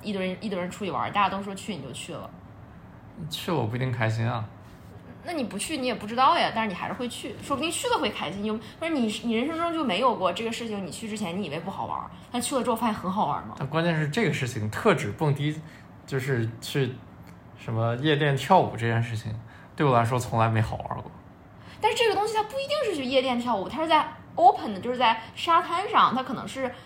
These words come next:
Speaker 1: 很墨西哥的那种，就是很，很有魔力的，然后在室外的那么，那么一种东西，就是你都没有去过。你也不知道它是什么。
Speaker 2: 但我去过类似的。
Speaker 1: 那你，你就，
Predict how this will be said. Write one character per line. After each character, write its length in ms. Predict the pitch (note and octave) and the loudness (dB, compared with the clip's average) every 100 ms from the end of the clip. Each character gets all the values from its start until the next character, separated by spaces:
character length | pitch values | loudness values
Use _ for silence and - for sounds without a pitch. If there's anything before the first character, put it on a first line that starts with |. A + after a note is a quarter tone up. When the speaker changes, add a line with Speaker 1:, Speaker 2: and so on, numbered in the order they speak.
| - | -8
Speaker 1:
很 240 | A3+ E3+ D3 | -4 -4 -4
墨 100 | C#4 | -4
西 160 | D#4 D#4 | -2 -2
哥 160 | D#4 G4 | 0 4
的 120 | C#4+ | 4
那 120 | A3 F#3 | 2 -2
种， 260 | C#3+ E2+ - - - | -2 -4 -8 -16 -18
就 140 | - G3+ | -12 -10
是 400 | G3 F3+ E3 D#3 | -4 -2 -2 -4
很， 220 | A3 E3+ | -6 -8
很 140 | F3 A#3 | -2 0
有 100 | C4+ | 0
魔 300 | G3 E3 F#3 | 0 2 0
力 200 | B3+ A3 | 0 0
的， 140 | E3+ | 0
然 80 | D#3 | 0
后 80 | G3 | -2
在 100 | A3+ | -4
室 200 | - C4 | -4 4
外 180 | E4+ | 4
的 80 | F4+ | 6
那 160 | A#3 F#3 | 2 0
么， 100 | F3 | -2
那 100 | - | -2
么 80 | G#3 | -2
一 60 | F3+ | -2
种 160 | D#3+ C3+ | -6 -10
东 160 | F#2+ | -12
西， 200 | - - - - - - - | -12 -14 -16 -18 -20 -18 -8
就 120 | G4 | -2
是 60 | G#4+ - | -2 -4
你 240 | C4 A3 A3 | -4 0 2
都 100 | F4+ | 2
没 220 | C4 F#3+ | 2 4
有 200 | F4 C#4 | 4 4
去 280 | - - B3 | 0 -6 -6
过。 300 | G#3 D3 - - - - - | -4 -4 -4 -8 -20 -20 -12
你 120 | - D#4+ | 0 2
也 80 | |
不 160 | B3+ F4+ | 2 2
知 80 | F4+ | 6
道 100 | A#3+ | 6
它 140 | A#3 | 6
是 200 | A3+ - | -2 -2
什 100 | A#3+ | 2
么。 80 | F3 | 4
Speaker 2:
但 60 | - | 2
我 40 | |
去 140 | - | 0
过 200 | F3 D#3 | 2 2
类 140 | D#3 E3 | 4 2
似 440 | D3+ - F#3+ D#3+ | 0 0 2 2
的。 60 | G2+ - - | 0 -8 -10
Speaker 1:
那 80 | F4+ | -2
你， 140 | E4+ C#4+ | 0 0
你 160 | A3 | 0
就， 140 | G#3+ | -2